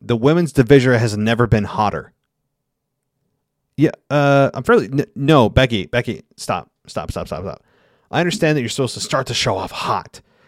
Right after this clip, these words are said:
You wanna get the crowd excited. That you, you wanna make everything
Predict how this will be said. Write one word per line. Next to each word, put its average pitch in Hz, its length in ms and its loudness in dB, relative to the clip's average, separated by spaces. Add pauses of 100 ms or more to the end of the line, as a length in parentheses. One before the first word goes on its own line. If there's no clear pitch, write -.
(120)
You 107 120 -4
wanna 113 140 0
get 120 120 -4
the 117 60 -6
crowd 127 260 0
excited. 110 580 -2 (460)
That 135 160 0
you, 127 140 -2
you 127 160 -2
wanna 139 120 0
make 131 160 -2
everything 135 340 -2